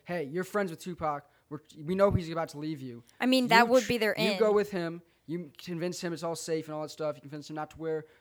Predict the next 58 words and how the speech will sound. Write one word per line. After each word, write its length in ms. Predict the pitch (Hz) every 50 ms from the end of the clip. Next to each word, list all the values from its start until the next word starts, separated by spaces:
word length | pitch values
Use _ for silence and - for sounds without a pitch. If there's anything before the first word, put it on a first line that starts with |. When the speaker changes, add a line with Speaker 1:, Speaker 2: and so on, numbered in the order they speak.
| _
Speaker 1:
your 80 | - 147
bulletproof 460 | 127 170 165 165 160 160 - 160 156 143
vest. 440 | 135 156 156 156 156 - - - _ _ _ _ _ _
You 200 | - 139 143 147
and 120 | 151 156 143
him 380 | 147 131 - _ - 147 160
and 60 | 160 156
his 120 | 147 131
wife. 380 | 131 151 151 151 156 151 - _ _ _ _ _ -
You 100 | - 143
take 220 | - 180 165 -
him 60 | 175
on 120 | 170 170 165
a 40 | 165
car 260 | 160 - 170 165 160
ride. 280 | 160 160 160 160 160 160 - _ _ _ _ _ _ _
Take, 180 | - 170 160 156 156
you 100 | 156 147
drive 280 | 135 147 170 175 180
him 60 | 170
down 140 | 180 175 170
this 120 | 175 170 -
part 200 | - 185 175 170
of 60 | 156
the 60 | 165
road, 320 | 170 175 175 175 185 190 185 _ _ _
and 80 | - 143
we'll 100 | 143 147
shoot 220 | - - 165 160
him. 60 | 135 120
We'll 80 | 120 120
kill 200 | - 175 170 175
him. 120 | 175 180 175 _ _ _ _ _
Don't 100 | 139 147
have 80 | 151 143
to 80 | 151
worry 160 | 147 147 139
about 200 | 135 123 120 120
it. 100 | 120 110 _ _ _ _ _ _
You 120 | 131 143 151
won't 120 | 160 165 160
get 80 | 170 160
any 120 | 165 165
blame. 400 | 151 139 165 170 170 175 175 185 185 _ _ _ _ _ _
You'll 100 | - 131
be 80 | 127 135
a 40 | 131
free, 220 | _ - 160 160
you'll 140 | 151 147 143
be 160 | 135 135 135
an 80 | 135 135
innocent 320 | 147 151 156 147 - 160
man. 300 | 156 156 160 160 165 170 - _ _ -
No 120 | - 143 147
part 180 | - 151 151
of 40 | 147
this 120 | 139 143 -
crime." 320 | - 143 135 127 117 120